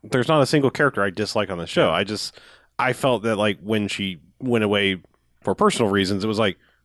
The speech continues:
Speaker 1: okay, I, it might be time to let the character breathe, if you will. You know, like, I, I liked how they sort of included her, aspects of her character even when she wasn't there, like
Speaker 2: Yeah.
Speaker 1: text or whatever, whatever.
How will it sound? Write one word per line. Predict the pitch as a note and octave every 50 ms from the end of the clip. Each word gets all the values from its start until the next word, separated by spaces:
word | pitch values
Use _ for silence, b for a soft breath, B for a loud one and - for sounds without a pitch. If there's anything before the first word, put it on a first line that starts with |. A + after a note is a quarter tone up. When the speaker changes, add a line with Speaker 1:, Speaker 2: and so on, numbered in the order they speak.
| _ _ -
Speaker 1:
okay, | D#3 - A#2+ F2 F2+ F2 - - -
I, | - B2+ A2+ - _ _ _ _ _ _ _ _ _ _ _ _ -
it | - - C3
might | B2+ B2 A#2+ A#2+ -
be | A#2 A2 -
time | A2 G#2 G#2
to | G#2 G2
let | G2 F#2+ - -
the | G2 -
character | - - - F#2 - - - -
breathe, | - - D3+ C#3 C3+ - -
if | F2+ - -
you | F2+ F2 E2
will. | E2 D#2+ D2+ D2+
You | F2+ F#2
know, | D#2+ D#2 D#2+
like, | D#2+ D#2 - _ _ _ _ _ _ _ _ _ _ _ - - _ - _ _ _ -
I, | D#3 C#3 -
I | - G#2 C3
liked | C3+ D3+ D3 -
how | D3 C#3+ C3+
they | B2 A#2+ A2+ G2+ - B B B B B B B B _
sort | - - - C3 B2+ B2
of | B2
included | A2 - - B2+ A#2 A2+ G#2+ F#2+ G2+ A2 _ - - - -
her, | - - -
aspects | A2+ A2 - - A2 - -
of | G#2+
her | F#2+ F#2
character | - - B2 A2 - G#2
even | G2+ G2 G2
when | F#2+ F#2 F2
she | G#2 G2
wasn't | F#2 F2+ F2 F2 E2+
there, | F#2 F2 D2+ D2+ - b b b b b -
like | F#2 E2 -
Speaker 2:
Yeah. | - D3 C3 A#2+
Speaker 1:
text | - A2+ F#2+ - - -
or | F2+
whatever, | E2 D#2+ D2 C#2 D2+ - - _ - F2+ - - - _ -
whatever. | F#2+ G#3 F3+ C#3+ E3